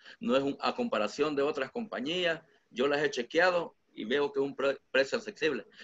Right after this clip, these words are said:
Y ofrecemos la oportunidad de comprar a precio de miembro, la membresía es gratis,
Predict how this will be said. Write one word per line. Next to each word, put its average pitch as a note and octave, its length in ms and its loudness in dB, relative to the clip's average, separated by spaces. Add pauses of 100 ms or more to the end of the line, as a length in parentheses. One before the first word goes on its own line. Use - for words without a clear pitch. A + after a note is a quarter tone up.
(120)
Y C3 140 2
ofrecemos C#3+ 460 2
la F3 60 4
oportunidad D#3+ 580 2
de D#3+ 100 4
comprar C#3+ 460 -2
a D3 100 -2
precio D3 300 -2
de C#3+ 80 -2
miembro, D#3 480 0
la B2+ 100 0
membresía B2+ 580 0
es B2 80 0
gratis, C#3+ 440 0